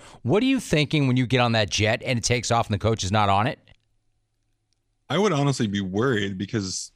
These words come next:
Speaker 2: the expectation is that the coach is on the plane. You know, you go with the team, you fly with the team, like, you're the captain, you don't leave the ship. Uh,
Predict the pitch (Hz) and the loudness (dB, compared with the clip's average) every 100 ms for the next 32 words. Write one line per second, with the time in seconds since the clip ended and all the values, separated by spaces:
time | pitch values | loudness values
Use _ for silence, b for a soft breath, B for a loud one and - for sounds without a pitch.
0 | - 110 117 - 117 127 127 117 101 95 | -10 -4 -4 -4 -6 -2 -2 -2 -4 -4
1 | 98 117 110 95 92 95 - 123 98 95 | -4 -2 -2 -4 -8 -10 -4 -2 -2 -4
2 | 92 b b b 104 107 107 110 113 110 | -10 b b b -6 -4 -2 0 -2 -2
3 | 104 101 _ - _ 98 101 104 117 110 | -6 -12 _ -20 _ -10 -4 0 0 0
4 | 107 104 98 - 123 104 101 - 104 107 | -4 -6 -10 -4 -2 -2 -4 -4 -4 -4
5 | 101 95 120 120 101 95 98 101 107 101 | -6 -8 -4 -4 -4 -4 -6 -6 -4 -4
6 | 110 110 - 98 98 98 95 101 92 - | -4 -6 -6 -8 -6 -6 -6 -6 -8 -6
7 | 120 101 - _ b b - 98 95 98 | -2 -4 -6 _ b b -10 -6 -6 -6